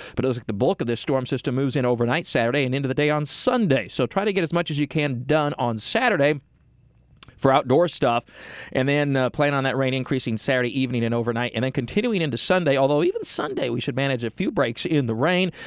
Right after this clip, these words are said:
and then the storm systems moves away on Monday, close enough still for some lingering morning showers on Monday, but then we'll clear it out. So rainfall coverage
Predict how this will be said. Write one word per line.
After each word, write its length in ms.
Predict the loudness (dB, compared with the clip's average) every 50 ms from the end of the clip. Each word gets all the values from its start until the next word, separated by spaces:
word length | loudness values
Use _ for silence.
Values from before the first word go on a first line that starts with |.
| -14 -8 -4
and 160 | -2 -2 0
then 80 | -2 -2
the 60 | -4
storm 280 | -2 0 0 0 0 -2
systems 380 | -4 -4 -4 -4 -4 -2 -2
moves 280 | 0 0 2 0 2 0
away 200 | 0 0 2 2
on 160 | 2 0 0
Monday, 300 | 0 -2 0 0 -2 -2
close 340 | -2 2 2 2 2 2 0
enough 180 | 0 0 -2
still 180 | -2 -2 -2 -2
for 120 | 0 -2
some 220 | -2 -2 -2 0 0
lingering 400 | 0 0 0 0 0 0 0 0
morning 340 | 0 2 2 2 2 0 0
showers 420 | 0 2 2 2 2 2 2 0
on 140 | 0 0 2
Monday, 360 | 2 0 2 2 2 0 0 -2 -8 -16 -6 -2
but 120 | 0 2 2
then 160 | 2 2 2
we'll 100 | 0 0
clear 360 | 0 0 2 4 4 4 4
it 60 | 4
out. 260 | 2 0 -2 -4 -8
So 300 | -2 2 4 4 4 2
rainfall 480 | 2 2 2 2 2 2 2 2 2 2
coverage 760 | 2 -2 2 2 2 4 4 2 2 2 2 0 -2 -4 -6